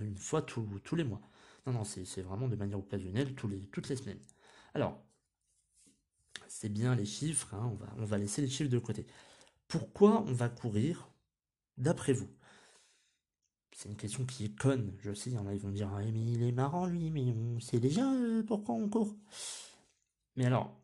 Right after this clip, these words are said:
on, on va courir pour, pour la forme et la santé, globalement. On va courir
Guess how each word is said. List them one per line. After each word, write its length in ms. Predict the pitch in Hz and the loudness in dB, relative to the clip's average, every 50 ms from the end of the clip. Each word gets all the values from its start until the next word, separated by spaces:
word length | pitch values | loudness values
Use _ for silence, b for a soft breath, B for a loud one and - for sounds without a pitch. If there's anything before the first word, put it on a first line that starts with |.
| _ _ _ _ _ - | _ _ _ _ _ -2
on, 120 | 131 127 131 135 | -2 0 0 0
on 100 | 139 131 | -2 0
va 160 | 120 120 123 | 0 2 0
courir 500 | 123 127 - 123 120 160 175 165 - - - _ - | 0 0 -2 -2 0 0 -2 -2 -4 -8 -18 _ -6
pour, 200 | - 117 104 - | -4 -4 -4 -4
pour 240 | - - - 110 107 | -8 -8 -8 -6 -6
la 100 | 98 98 | -6 -10
forme 400 | 98 - - - 135 131 123 110 | -8 -8 -4 -2 0 0 0 0
et 40 | 92 | -2
la 100 | 87 87 | -2 -4
santé, 480 | - - - - 107 104 - - 131 120 | -6 -6 -4 -4 -4 -4 0 2 2 2
globalement. 580 | 113 104 98 95 98 95 101 110 113 107 - - B B B B B B B B B B B B B B B B | 2 2 0 0 0 -2 -2 -2 -4 -6 -8 -14 B B B B B B B B B B B B B B B B
On 80 | 120 | -4
va 240 | 120 117 123 113 113 | -2 0 0 -2 -2
courir 720 | - - - 139 127 123 - 139 135 123 - - - - | -2 -4 -2 -2 0 0 2 2 2 2 0 -2 -8 -14